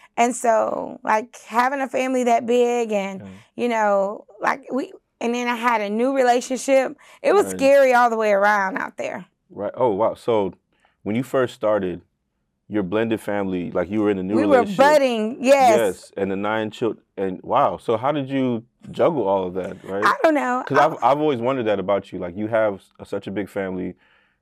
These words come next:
Speaker 2: you have a lot of friends, you know, like, you're there for everybody. And then you have all
Speaker 1: Thank
Speaker 2: these
Speaker 1: you.
Speaker 2: businesses that you run. Like, how are you able to, like, just handle all these things?
Speaker 1: Well,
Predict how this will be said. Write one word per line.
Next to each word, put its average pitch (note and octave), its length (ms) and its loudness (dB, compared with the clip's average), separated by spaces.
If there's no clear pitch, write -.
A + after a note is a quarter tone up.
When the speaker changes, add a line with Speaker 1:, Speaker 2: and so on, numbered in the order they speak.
Speaker 2:
you G#2 100 2
have G#2 80 2
a F#2+ 60 -4
lot G2 160 2
of F#2+ 80 -6
friends, F#2 760 -8
you F#2+ 140 -8
know, F#2 180 -6
like, F#2 260 -6
you're G#2 140 -2
there G2 240 -2
for G2 200 -10
everybody. F#2 680 -4
And G#2 80 -4
then A2+ 120 0
you A2+ 80 0
have A2 180 2
all G#2 120 4
Speaker 1:
Thank B2 100 2
Speaker 2:
these A2 140 -2
Speaker 1:
you. G2+ 60 -6
Speaker 2:
businesses G#2+ 420 -2
that F#2+ 200 -4
you G2 80 -6
run. F#2+ 540 -6
Like, G3 300 -8
how A#2 240 0
are A#2+ 60 2
you A2+ 160 -2
able G#2 180 0
to, F#2+ 140 -2
like, F#2 240 -6
just F#2 320 -12
handle A2 400 -6
all G2 160 -2
these F#2 180 -8
things? G2 400 -12
Speaker 1:
Well, E4+ 400 2